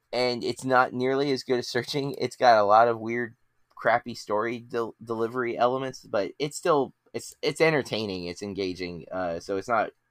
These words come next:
one to skip. Um, this amazing documentary that is available to watch on Hulu called The Painter and the Thief.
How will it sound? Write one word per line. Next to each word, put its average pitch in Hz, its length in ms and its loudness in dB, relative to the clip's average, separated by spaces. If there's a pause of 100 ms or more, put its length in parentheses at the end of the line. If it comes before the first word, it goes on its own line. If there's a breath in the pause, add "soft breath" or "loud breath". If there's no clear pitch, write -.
(100)
one 104 160 -10
to 85 80 -12
skip. - 320 -8 (480 soft breath)
Um, 131 360 2 (600)
this 123 380 -4
amazing 139 560 0
documentary 110 720 -2
that 98 180 -2
is 95 160 -6
available 120 480 0
to 107 60 0
watch 98 200 2
on 95 140 -6
Hulu 107 300 -6
called 90 180 -2
The - 60 -20
Painter 139 360 -4
and 110 120 -6
the 95 60 -8
Thief. 92 300 -12